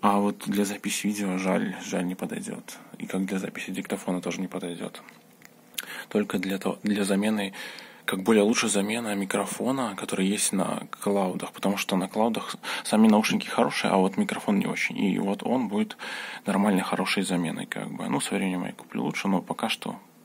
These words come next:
думаю, он неплохо сможет справиться с, ну, как бы, передачей голоса вместо стандартного мик-, на, микрофона на наушниках. Вот, на этом все.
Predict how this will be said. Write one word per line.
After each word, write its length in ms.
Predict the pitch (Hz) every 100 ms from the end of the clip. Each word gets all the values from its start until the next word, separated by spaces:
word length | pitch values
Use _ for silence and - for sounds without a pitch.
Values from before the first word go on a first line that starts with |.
| -
думаю, 360 | 101 95 87 90
он 200 | 98 - - -
неплохо 520 | 107 - 104 101 - -
сможет 340 | - 95 95
справиться 540 | - 95 92 - - - - - - - - - - - - - - - - - - - - -
с, 360 | - - - - - - - - - - - - -
ну, 220 | 139 131 110
как 240 | 90 92
бы, 120 | -
передачей 480 | - 95 87 - 92
голоса 460 | 90 85 82 - -
вместо 460 | - - - - - - -
стандартного 600 | - - 98 85 - 90
мик-, 220 | 82 82 - - -
на, 220 | 101 95
микрофона 500 | 98 95 90 - 101
на 100 | 85
наушниках. 560 | 98 95 - - - - - -
Вот, 380 | - - 90 -
на 120 | 233
этом 240 | 247 98
все. 360 | 95 - 107